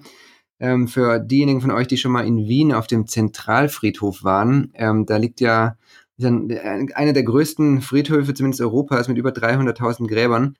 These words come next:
Da liegt ja alles, was Rang und Namen hat, ähm, von der auf jeden Fall österreichischen Prominenz. Und das sind schon illustre Gräber hier und da.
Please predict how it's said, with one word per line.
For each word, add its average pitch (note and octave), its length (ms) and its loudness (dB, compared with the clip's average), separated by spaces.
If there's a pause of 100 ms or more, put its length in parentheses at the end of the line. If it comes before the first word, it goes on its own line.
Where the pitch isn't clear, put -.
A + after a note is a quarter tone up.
Da A#2+ 80 -4
liegt C#3 180 0
ja C3 80 2
alles, D3 260 2
was C3+ 220 0
Rang C3+ 160 2
und C#3+ 100 4
Namen A#2 380 4
hat, A#2 400 -4
ähm, A#2 300 -4
von A#2 240 -6
der A2 540 -2
auf G#2 120 -20
jeden A#2 200 -6
Fall A2+ 160 -8
österreichischen A2 580 -6
Prominenz. A2 560 -4 (520)
Und C3+ 280 0
das C#3 160 2
sind E3+ 340 2 (220)
schon D#3 220 0
illustre D#3+ 540 0
Gräber C3 420 2
hier A#2+ 200 2
und A#2 160 0
da. C3+ 300 2